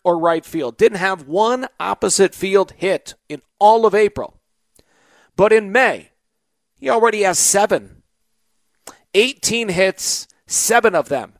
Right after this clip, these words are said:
to the opposite field. No surprise he's hitting two ninety this month with an O P S of eight sixteen.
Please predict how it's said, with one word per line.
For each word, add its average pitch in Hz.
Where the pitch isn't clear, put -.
to 190
the 190
opposite 170
field. 160
No 165
surprise 175
he's 143
hitting 165
two 175
ninety 156
this 123
month 131
with 143
an 143
O 151
P 143
S 147
of 127
eight 175
sixteen. 156